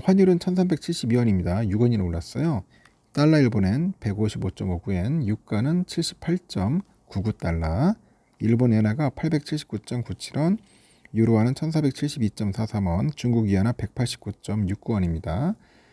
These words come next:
휘발유는 천칠백구 점 구오 원, 국제금값 이천삼백이십이 점 삼 달러, 국내는 십만 이천, 십만 이천점육오 원이네요. 어,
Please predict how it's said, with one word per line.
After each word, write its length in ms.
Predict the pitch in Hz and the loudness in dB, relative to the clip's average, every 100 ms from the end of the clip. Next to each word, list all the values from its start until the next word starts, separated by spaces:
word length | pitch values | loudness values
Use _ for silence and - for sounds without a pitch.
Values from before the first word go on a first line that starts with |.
| _ _ | _ _
휘발유는 480 | - 170 180 170 170 | -2 4 6 6 2
천칠백구 640 | - 180 - 170 151 - 127 | 0 -4 -2 0 0 -2 -10
점 200 | - 113 | -4 -4
구오 320 | - 101 92 | -2 -2 0
원, 260 | 92 151 185 | 0 0 0
국제금값 720 | - - - 104 92 - 156 - | -4 -10 -4 -2 -2 -2 -4 -2
이천삼백이십이 1300 | 127 - - 127 123 - 156 147 101 110 - 110 | -4 -2 -4 -2 -2 -2 0 0 0 -2 -2 -2
점 200 | - 101 | -2 -4
삼 180 | 92 127 | -2 -4
달러, 540 | 123 101 85 87 160 226 _ _ _ _ _ - | -2 0 0 0 0 -2 _ _ _ _ _ -12
국내는 440 | 110 120 117 139 | -2 2 2 2
십만 580 | 143 175 170 123 120 135 | 0 0 2 2 0 -2
이천, 640 | 110 139 - - 135 147 170 _ _ _ _ _ _ _ _ | -2 -4 -4 -6 -4 -2 -4 _ _ _ _ _ _ _ _
십만 380 | - 160 160 127 | -10 -2 2 4
이천점육오 920 | 117 - - 135 - 165 139 107 123 | 2 0 -2 -2 -2 -2 2 2 4
원이네요. 560 | 120 90 82 85 143 214 - - - _ - | 4 2 -2 -4 -4 -4 -8 -20 -20 _ -8
어, 240 | 90 87 | -6 -6